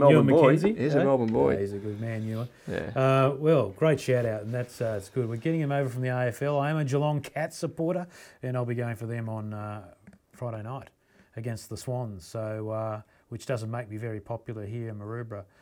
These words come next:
Speaker 2: So, uh, well, we'll get some, some fans in too down the track. And who knows, we might make a trip across New Zealand.
Speaker 1: Yeah.
Speaker 2: How good would that be? Would
Speaker 1: I
Speaker 2: you
Speaker 1: reckon we
Speaker 2: host us?
Speaker 1: we should do a sh-, a show in a pub, I reckon.
Speaker 2: I
Speaker 1: Get some
Speaker 2: reckon.
Speaker 1: people along.
Speaker 2: Um, how's Queenstown?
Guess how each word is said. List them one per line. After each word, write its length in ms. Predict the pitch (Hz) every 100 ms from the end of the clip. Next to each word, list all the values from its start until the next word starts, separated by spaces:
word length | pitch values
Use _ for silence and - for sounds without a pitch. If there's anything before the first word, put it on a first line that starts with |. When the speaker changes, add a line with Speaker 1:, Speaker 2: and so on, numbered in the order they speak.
| - _
Speaker 2:
So, 440 | - 139 135 135 135
uh, 340 | 135 131 131 135
well, 120 | 208
we'll 140 | 262
get 200 | 190 151
some, 520 | - 131 123 113 101 -
some 180 | - 120
fans 280 | 143 143
in 100 | 123
too 240 | 107 156 110 -
down 160 | 123 110
the 60 |
track. 320 | - 131 104 _ _ - - _ -
And 80 | 117
who 80 | 147
knows, 300 | 160 156 107
we 100 | 127
might 200 | 165 120
make 140 | 101
a 40 |
trip 200 | 101 131
across 300 | 131 120 98
New 120 | 110 104
Zealand. 320 | 127 156 95 113 -
Speaker 1:
Yeah. 80 | - -
Speaker 2:
How 60 |
good 120 | 127 117
would 100 | 117
that 160 | 139
be? 100 | 120 95 -
Would 140 | 147 131
Speaker 1:
I 20 |
Speaker 2:
you 60 |
Speaker 1:
reckon 100 | 117
we 0 |
Speaker 2:
host 200 | 160 -
us? 280 | 233 - -
Speaker 1:
we 80 | 156
should 160 | 156 196
do 120 | 160
a 40 |
sh-, 140 | - -
a 80 |
show 200 | - 120
in 60 | 110
a 40 |
pub, 280 | 92 120 127
I 40 | 101
reckon. 260 | 87 -
Speaker 2:
I 20 |
Speaker 1:
Get 80 | 143
some 80 | 151
Speaker 2:
reckon. 220 | 165 156 156
Speaker 1:
people 80 | 107
along. 260 | 98 87 - -
Speaker 2:
Um, 380 | 127 123 120 110
how's 180 | 156 131
Queenstown? 580 | - 139 131 139 110